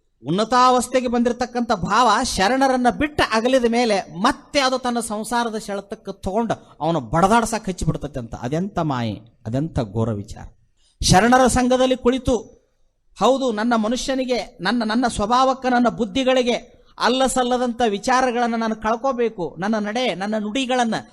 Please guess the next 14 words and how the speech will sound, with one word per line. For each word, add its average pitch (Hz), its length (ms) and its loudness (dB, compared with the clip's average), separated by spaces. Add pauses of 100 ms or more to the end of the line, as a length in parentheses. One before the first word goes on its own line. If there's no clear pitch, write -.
(140)
ನಾನು 233 200 -6
ಸರಿಪಡಿಸ್ಕೋಬೇಕು. 240 840 -6
ಛೇ, - 540 -8 (100)
ಇದು, 208 140 -2
ಇದು, 233 160 -2
ಇದು 233 160 -4
ನನಗೆ 214 200 -4
ಶೋಭೆ 254 360 4
ಅಲ್ಲ 240 240 2
ಅನ್ನುವಂಥ 240 400 2
ಅರಿವು 233 460 4 (200)
ಅವನಿಗೆ 233 280 2
ಅಲ್ಲಿ 196 200 -2
ಬರ್ತದೆ. 220 500 4